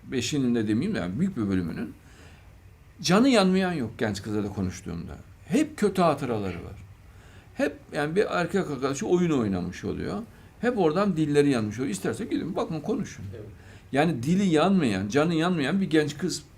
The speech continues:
Speaker 1: bulursalar bana getirsinler. Çok nadir. Güzel giyinip çıkabiliyorlar mı bir sorun. Yok. Adam ya hakaret ediyor, ya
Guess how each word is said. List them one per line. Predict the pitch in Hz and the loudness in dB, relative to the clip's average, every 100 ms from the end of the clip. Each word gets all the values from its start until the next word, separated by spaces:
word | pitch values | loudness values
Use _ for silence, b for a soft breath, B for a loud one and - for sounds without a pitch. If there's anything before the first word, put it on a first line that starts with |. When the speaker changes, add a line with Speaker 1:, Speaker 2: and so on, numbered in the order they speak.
| - | -4
Speaker 1:
bulursalar | 220 185 156 - | 0 0 0 0
bana | 214 175 | 0 -2
getirsinler. | 220 180 170 - 160 123 - - - - - - | -2 -4 -8 -8 -10 -10 -16 -20 -20 -20 -20 -8
Çok | 247 285 165 | -8 -6 -6
nadir. | 117 98 107 - - - - - - - B B B B B B - - - | -8 -8 -14 -18 -20 -20 -20 -20 -20 -20 B B B B B B -20 -20 -8
Güzel | 143 156 208 240 156 | -2 8 10 10 6
giyinip | 156 208 226 | 2 2 2
çıkabiliyorlar | - - 202 196 196 190 175 | -2 0 2 4 6 6 4
mı | 240 | 0
bir | |
sorun. | 226 185 165 104 - - - - - - - - | -2 -4 -4 -6 -12 -16 -20 -20 -20 -20 -14 2
Yok. | 170 - - - - - - - - - - - - - - - - | 4 4 -2 -20 -20 -20 -20 -20 -20 -20 -20 -20 -20 -20 -20 -12 0
Adam | 170 202 190 | 2 4 4
ya | 208 | 4
hakaret | 214 214 214 196 | 4 2 2 0
ediyor, | 202 208 202 | 0 0 2
ya | 156 | 2